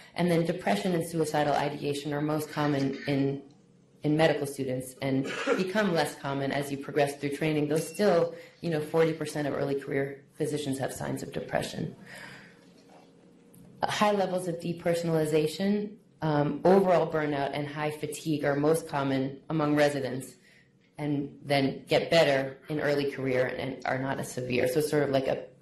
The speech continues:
a peak during residency and then gets better in early career. And then I just wanna highlight that despite the fact that a lot of things do get better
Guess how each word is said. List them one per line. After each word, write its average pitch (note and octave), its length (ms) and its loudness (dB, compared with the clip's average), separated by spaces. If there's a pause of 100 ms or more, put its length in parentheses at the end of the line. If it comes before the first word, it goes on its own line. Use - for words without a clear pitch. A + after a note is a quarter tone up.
a D3 60 4
peak D#3+ 360 -4
during C3+ 220 4
residency C3+ 560 0
and C#3+ 100 -4
then C#3+ 260 -4
gets C#2+ 220 2
better D2 300 2
in D2 140 0
early D2+ 260 2
career. - 580 -2 (720)
And F#3 80 6
then F#3+ 120 10
I G3 80 8
just A3+ 200 2
wanna G#3+ 200 2
highlight F3 480 0
that D3 260 -4 (1040)
despite G#3 400 -4
the G#3+ 80 -4
fact F#3+ 200 -2
that E3+ 80 -2
a D#3+ 60 2
lot E3 160 4
of - 80 -2
things E3+ 180 -4
do D#3 200 0
get D3+ 240 2
better F3+ 340 4